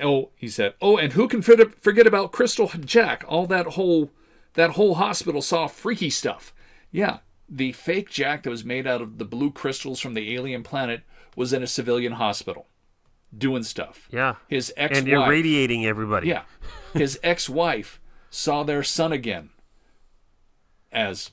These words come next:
Speaker 1: a crystalline entity or whatever. There was a lot of stuff that just happened that we've all forgot, kind of forgot about, including you and I forgot about that one.
Speaker 2: Yeah.
Speaker 1: But that was, I don't even know if the S-,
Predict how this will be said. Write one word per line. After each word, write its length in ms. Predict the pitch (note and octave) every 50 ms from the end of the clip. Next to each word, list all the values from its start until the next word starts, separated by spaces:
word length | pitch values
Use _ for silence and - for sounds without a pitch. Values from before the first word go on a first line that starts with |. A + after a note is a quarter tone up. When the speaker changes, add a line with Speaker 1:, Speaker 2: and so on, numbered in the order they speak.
| _ _ -
Speaker 1:
a 60 | A#2+
crystalline 560 | A2 - A#2+ G#2+ - - G#2+ F#2+ F2+ F2+ F2+
entity 300 | F2+ E2+ F2 F2 F2 F2+
or 60 | F2+ F2
whatever. 420 | F2 E2 E2+ D#2+ D#2+ - - - _ _ _ _ _ - -
There 120 | A#3 C4
was 200 | C#4 A#3 G#3+ - -
a 60 | - G3+
lot 360 | F#3 F#3 F3+ A3 C4 C#4+ D#4+
of 60 | D#4
stuff 240 | - - F3+ D#3 -
that 80 | - D#3
just 260 | - - F3 E3+ -
happened 380 | - E3 E3 F3+ F3+ F3+ D#3+ D3+
that 100 | C#3+ C3
we've 240 | C3 C3 C3+ - -
all 180 | - D#3 E3+ F#3
forgot, 360 | - E3+ E3+ F3 - - -
kind 160 | - - D#3
of 80 | D3 -
forgot 260 | D3+ C#3 E3 A#3 A#3
about, 320 | G3 - A#2+ A#2 B2 - - - - - _ -
including 380 | D3+ B2+ - C#3+ C#3 C3+ B2+
you 140 | B2 B2+ C3
and 100 | C3+ B2
I 240 | C3+ D3+ A#2 - - _ _ _
forgot 340 | _ - - A2+ G#2+ F#2+ F#2+
about 240 | F2+ F2+ E2+ E2+ -
that 180 | - F2 E2+ D#2+
one. 140 | D#2+ D2+ - - _ _ _ _ _ _ _ _ _ _ _ _
Speaker 2:
Yeah. 280 | - A#2 B2+ C3+ D#3 E3+
Speaker 1:
But 140 | A#2+ G#2+ G2+
that 200 | A#2 A#2+ C#3+ D#3
was, 420 | D3 C3 B2+ A#2+ A2 - - - - _ _ _ -
I 140 | A#2 A#2+
don't 100 | D3+ F3
even 160 | C#3+ B2 B2 B2
know 100 | B2 A#2+
if 80 | A#2
the 160 | - A#2+ A#2
S-, 200 | A#2+ - - -